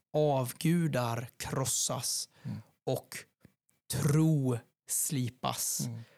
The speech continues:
Speaker 1: och föds genom lidande. Det är två väldigt centrala
Speaker 2: Mm.
Speaker 1: verkligheter som vi kan se, två sanningar vi kan se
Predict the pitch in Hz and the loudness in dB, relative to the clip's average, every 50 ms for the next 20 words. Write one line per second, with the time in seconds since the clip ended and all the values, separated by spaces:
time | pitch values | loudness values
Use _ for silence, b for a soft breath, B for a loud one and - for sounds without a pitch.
0 | B B _ - - - - - 131 123 123 123 123 - - - - - - - | B B _ -8 -6 -4 -2 0 0 0 0 0 -2 -2 -2 -2 -2 -4 -6 -4
1 | - 139 131 123 127 123 123 127 123 123 127 127 131 135 131 127 143 147 - - | -2 -2 0 0 0 0 0 0 0 0 0 0 0 0 0 2 0 0 0 0
2 | - 139 123 127 139 135 - 127 120 - - - 135 123 127 - - - - - | 0 0 0 0 0 0 0 0 0 -2 -4 -2 -2 -4 -4 -6 -8 -6 -2 0
3 | 151 143 147 147 143 143 139 131 123 113 113 - - _ _ _ _ _ 151 135 | 2 4 4 4 4 2 0 0 0 -2 -2 -4 -8 _ _ _ _ _ -10 -10
4 | 120 117 - _ _ _ - B B B B B B - 143 135 123 113 - 135 | -10 -12 -16 _ _ _ -10 B B B B B B 0 0 0 0 0 0 0
5 | 110 123 123 123 - 123 117 - - 113 113 - 120 113 113 - - - 135 123 | 0 0 -2 -2 -4 -4 -4 -2 -4 -4 -4 -4 -2 -2 -2 -2 -2 -2 -2 -2
6 | 110 104 - - - 117 - - 131 123 123 135 131 123 117 117 131 117 104 - | -2 -4 -4 -4 -4 -4 -2 -2 -2 -2 0 0 0 -2 -2 -2 -2 -2 -2 -2
7 | - 131 123 117 113 | -2 -2 -2 -2 -4